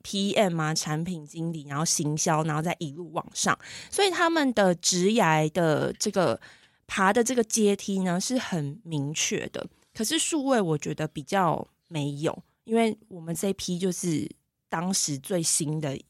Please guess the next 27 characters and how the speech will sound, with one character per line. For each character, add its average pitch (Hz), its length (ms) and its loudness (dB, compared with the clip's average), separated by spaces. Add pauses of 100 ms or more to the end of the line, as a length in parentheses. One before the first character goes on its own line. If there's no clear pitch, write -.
(160)
一 175 80 -20
批 - 260 -8
人 143 260 -6
嘛， - 240 -8 (440)
所 - 180 -2
以 330 200 6 (300)
在 320 200 4
内 311 280 6
部 220 300 -6
的 165 240 2
一 220 100 -2
些 208 180 2
升 180 320 2
迁， 175 320 0
我 160 120 0
觉 170 120 -4
得 175 60 2
其 185 160 -2
实 175 80 -2
在 208 140 0
公 185 260 -2
司 180 260 -4
也 165 260 -2
有 170 140 0
很 160 280 -2
多 170 260 0
的 143 480 0